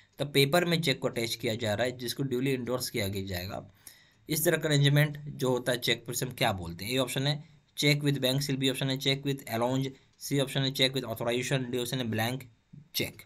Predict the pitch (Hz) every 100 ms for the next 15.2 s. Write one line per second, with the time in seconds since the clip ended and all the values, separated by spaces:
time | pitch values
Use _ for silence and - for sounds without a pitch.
0 | _ _ _ - - - _ _ _ _
1 | - 135 165 151 147 135 120 113 113 107
2 | - - - - _ - _ 135 135 131
3 | 147 143 139 135 160 170 - 113 123 117
4 | 95 104 113 131 143 131 123 123 127 135
5 | 123 117 113 113 107 98 98 - 92 87
6 | 101 139 202 208 _ - _ _ - 131
7 | 143 135 135 123 123 120 151 151 107 92
8 | - - _ _ _ _ _ _ _ _
9 | _ _ _ _ - - - - _ _
10 | _ _ _ _ _ _ _ _ _ _
11 | - _ _ 135 151 170 147 143 151 143
12 | 147 147 143 131 151 143 131 127 127 139
13 | 131 127 131 131 131 123 117 123 120 117
14 | 139 143 123 - 117 113 120 123 110 -
15 | 107